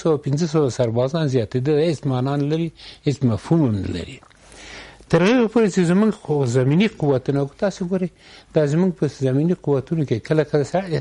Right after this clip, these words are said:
تعصب ته سړی دا وزارت دفاع ته ووایي. یو څو دانې زري پوشونه دي چې هغه مؤثریت هم دونه نه لري.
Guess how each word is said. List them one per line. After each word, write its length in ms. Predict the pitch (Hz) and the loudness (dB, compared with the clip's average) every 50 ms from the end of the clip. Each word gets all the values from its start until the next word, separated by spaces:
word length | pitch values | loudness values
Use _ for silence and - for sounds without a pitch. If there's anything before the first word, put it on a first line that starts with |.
| - - | -4 -6
تعصب 320 | 147 147 - - 180 160 139 | -6 -6 -4 -4 -4 -4 -4
ته 140 | - 151 135 | -6 -8 -6
سړی 300 | - - 139 143 139 127 127 | -4 -2 -2 0 0 0 0
دا 40 | 123 | 0
وزارت 380 | 120 117 104 107 113 110 104 98 | -2 -2 -2 -4 -4 -4 -6 -6
دفاع 300 | 98 - - - 151 147 | -8 -8 -6 -4 -4 -2
ته 160 | 139 - 135 | -2 -2 0
ووایي. 340 | 131 131 135 139 139 135 135 - - - _ _ - _ - - - - - - - - - - - - - _ - | 0 2 2 0 0 -2 -4 -10 -18 -20 _ _ -20 _ -20 -20 -20 -20 -20 -20 -20 -20 -20 -20 -20 -20 -10 _ 0
یو 140 | 165 175 170 | 2 2 2
څو 160 | - - 262 262 247 | 2 2 2 4 4
دانې 180 | 233 220 214 196 165 | 4 4 2 2 2
زري 160 | 196 185 185 165 | 2 2 2 2
پوشونه 440 | - 185 175 - - 240 233 240 | 2 0 -2 0 0 0 2 2
دي 120 | 220 226 202 | 2 0 -2
چې 100 | - - | 0 0
هغه 180 | 185 180 180 208 | 0 0 0 2
مؤثریت 520 | 202 190 170 - - 190 202 220 214 - 180 | 2 2 0 0 0 0 0 0 0 0 -2
هم 80 | 160 | 0
دونه 240 | 139 139 127 127 127 | 0 0 0 0 0
نه 180 | 117 113 110 107 | 0 0 0 -2
لري. 320 | 95 92 90 87 87 | -4 -4 -6 -8 -10